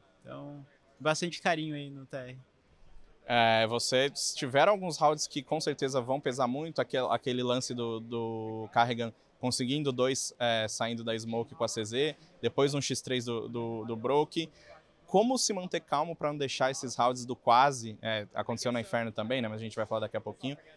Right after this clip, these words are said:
Speaker 2: esses rounds do quase, como não fazer que eles machuquem muito o time ali durante o jogo? Qual que foi a conversa de vocês?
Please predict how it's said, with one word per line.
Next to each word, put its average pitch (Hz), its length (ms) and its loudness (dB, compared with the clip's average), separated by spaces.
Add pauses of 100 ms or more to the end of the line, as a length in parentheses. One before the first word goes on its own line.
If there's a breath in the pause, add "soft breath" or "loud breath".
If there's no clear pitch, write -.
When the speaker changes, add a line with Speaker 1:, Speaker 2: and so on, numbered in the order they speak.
(180)
Speaker 2:
esses - 260 -2
rounds 143 240 4
do 139 100 0
quase, 143 460 6
como 185 320 -2
não 196 100 -2
fazer 151 360 4
que - 80 -6
eles 143 120 -6
machuquem 147 460 -2
muito 139 240 -6
o 123 40 -4
time 131 280 -4
ali 127 160 -2
durante 123 380 -4
o - 20 -2
jogo? 131 320 2
Qual 131 180 2
que - 80 -8
foi 143 80 2
a 135 40 0
conversa 120 440 -2
de 113 60 -8
vocês? 110 500 -8